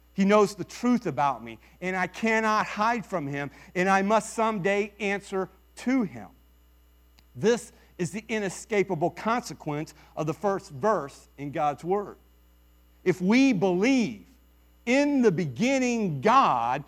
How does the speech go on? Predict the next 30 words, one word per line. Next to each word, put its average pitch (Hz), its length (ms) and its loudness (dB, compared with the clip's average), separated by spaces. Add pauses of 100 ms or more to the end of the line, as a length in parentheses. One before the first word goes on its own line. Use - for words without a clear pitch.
(240)
then 185 220 4
we 262 220 4
should 160 320 -6
gladly 254 720 2
bow 214 560 4
before 220 560 4
him 160 340 -4 (280)
in 190 140 0
obedience 160 1000 2
in 151 240 -4
worship. 147 460 -4 (260)
This 233 220 -2
is 233 160 -8
what 233 280 0
this 220 220 -4
verse 202 440 -2
is 156 160 -6
driving 170 680 2
home 151 340 -4
to 113 220 -14
us. - 400 -16 (920)
Because 214 420 2
of 190 120 0
him 247 460 0
we 170 180 0
live. 123 360 -4 (360)
He 294 420 4
alone 208 680 4 (260)
is 190 320 0
Elohim. 175 840 4